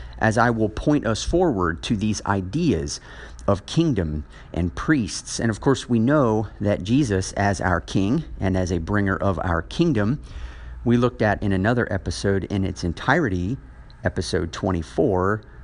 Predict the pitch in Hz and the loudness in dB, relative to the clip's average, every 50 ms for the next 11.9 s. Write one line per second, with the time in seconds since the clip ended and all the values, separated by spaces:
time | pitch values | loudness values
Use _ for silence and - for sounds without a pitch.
0 | - - - - 117 107 101 98 - - 98 104 101 98 95 - - 107 80 - | -18 -14 -6 0 2 2 2 2 0 0 0 2 2 2 0 -2 -2 -2 -2 -2
1 | - - - 104 87 80 104 117 123 104 90 82 85 87 107 113 - - - - | -4 -6 -4 -4 -2 0 2 2 2 2 0 0 0 0 0 -2 -4 -10 -20 -20
2 | - - - - - - - 107 107 107 113 110 - 95 92 90 98 123 156 165 | -18 -16 -16 -16 -14 -10 -2 0 4 4 4 4 2 2 0 2 2 2 2 2
3 | 107 98 92 92 90 85 98 95 95 92 92 90 - 101 98 95 - - 104 92 | 2 2 2 2 2 2 0 2 2 2 0 2 4 4 4 4 2 0 -2 -2
4 | - 95 95 92 - - - 113 110 107 110 110 - - 110 98 95 95 87 92 | 0 -2 -2 -2 -2 -2 0 0 0 2 0 -2 -2 0 2 2 2 2 2 -2
5 | 92 90 - - - 98 - - 85 90 107 113 104 92 95 107 123 117 - - | -4 -4 -4 0 0 0 0 0 -4 -2 0 2 2 2 2 0 -2 -4 -8 -14
6 | - - - - - - - - - - 104 101 90 90 87 107 101 101 98 - | -16 -16 -16 -16 -16 -16 -16 -12 -2 0 2 2 2 0 0 0 0 0 0 -2
7 | - 110 95 - - 98 95 92 92 92 92 92 - - - - - - - - | -2 -2 -2 -2 -2 0 0 0 0 0 -4 -4 -8 -12 -14 -14 -14 -14 -14 -14
8 | - - - - 87 98 98 87 92 92 92 95 90 - 87 85 - - - 95 | -12 -6 -4 0 2 2 2 2 2 0 0 0 -2 -2 -4 -6 -4 -2 -2 -2
9 | 87 80 - - - 151 147 107 90 90 85 92 - - - - - - - - | -2 -2 -4 -4 -2 0 0 2 0 -2 -2 -4 -8 -12 -16 -18 -18 -16 -16 -14
10 | - - - - - - 104 - - 117 110 - 107 104 95 92 - - - - | -14 -14 -14 -12 -4 -4 -4 0 2 0 2 2 0 -2 -2 -2 -4 -6 -2 0
11 | 139 180 - - - - 117 98 92 101 92 - - - 151 175 170 165 | 0 0 0 -2 0 0 2 2 2 0 -2 -2 0 0 2 2 4 2